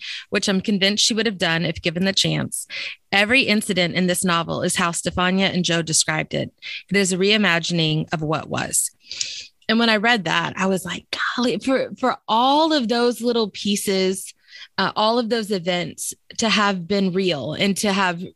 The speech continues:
really happened in the way that were, that was described is absolutely heart-wrenching. And again, like, the resiliency. And it, you know, it reminds me whenever, you know, we're going through things and I'm like, "Oh, this is so rough." And then I think about,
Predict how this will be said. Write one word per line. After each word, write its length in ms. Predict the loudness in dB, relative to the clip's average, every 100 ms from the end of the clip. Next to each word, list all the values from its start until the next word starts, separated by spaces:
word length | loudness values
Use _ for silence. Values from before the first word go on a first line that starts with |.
| -4
really 400 | 0 2 2 0
happened 460 | 0 -2 0 -2
in 160 | 0 0
the 80 | 2
way 220 | 2 2
that 180 | 0 -2
were, 160 | -6 -8 -6
that 180 | -4
was 160 | -2 -4
described 720 | -2 -2 2 2 2 0 -4 -16 -18 -14 -14 -6
is 160 | -4 -4 0
absolutely 540 | 0 0 -2 0 0
heart-wrenching. 760 | 0 -2 -2 -2 0 2 2 0
And 120 | 0
again, 380 | 0 0 2 2
like, 260 | -2 -4 -14 -20 -18 -16 -4
the 140 | 0
resiliency. 840 | 0 0 2 2 0 -2 -2 0
And 80 | 2
it, 240 | 2 0 -4
you 100 | -2
know, 140 | 0 2
it 40 |
reminds 440 | 2 2 2 2 0
me 100 | 0
whenever, 500 | 0 0 0 0 -2 _ -6
you 100 | -2
know, 100 | 0
we're 140 | 0
going 280 | 0 0 0
through 140 | -2
things 440 | 0 0 0 0 0
and 100 | 0
I'm 120 | 0
like, 320 | 0 0 -2
"Oh, 200 | -6 -8 -14 -12 -4
this 180 | -4 -2
is 120 | -2
so 240 | 0 0
rough." 360 | 2 0 -2 -6 0
And 160 | 2
then 100 | 4
I 220 | 4 4 2
think 240 | 2 2
about, 380 | 2 2 2